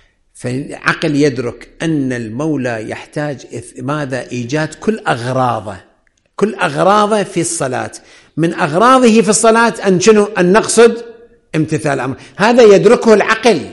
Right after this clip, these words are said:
هذا يدركه العقل، ولا نحتاج إلى أمر جديد، ولا نحتاج إلى أمر جديد. فوجود الأمر الجديد كأنما شنو مولانا؟ زايد. لأن العقل يدركه.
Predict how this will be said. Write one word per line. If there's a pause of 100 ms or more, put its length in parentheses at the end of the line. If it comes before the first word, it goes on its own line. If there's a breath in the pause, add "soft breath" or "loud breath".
(320)
هذا (340)
يدركه
العقل،
ولا
نحتاج
إلى
أمر (580)
جديد، (2000)
ولا
نحتاج
إلى
أمر
جديد. (240 soft breath)
فوجود
الأمر
الجديد (560)
كأنما
شنو
مولانا؟ (160)
زايد. (500)
لأن
العقل
يدركه.